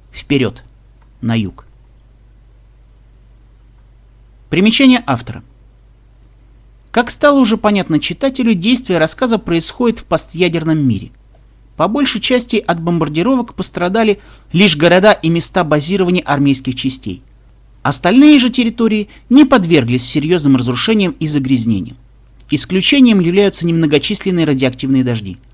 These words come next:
Кроме того, за тридцать четыре года, прошедших после войны,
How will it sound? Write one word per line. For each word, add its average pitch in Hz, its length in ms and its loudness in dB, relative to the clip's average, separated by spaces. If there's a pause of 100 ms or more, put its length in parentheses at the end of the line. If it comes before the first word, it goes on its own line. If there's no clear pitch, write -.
(240)
Кроме 247 260 2
того, 208 260 0 (300)
за 156 160 0
тридцать 240 340 -4
четыре 143 300 -4
года, 233 240 0
прошедших 202 500 -4
после 180 300 -4
войны, 165 320 -4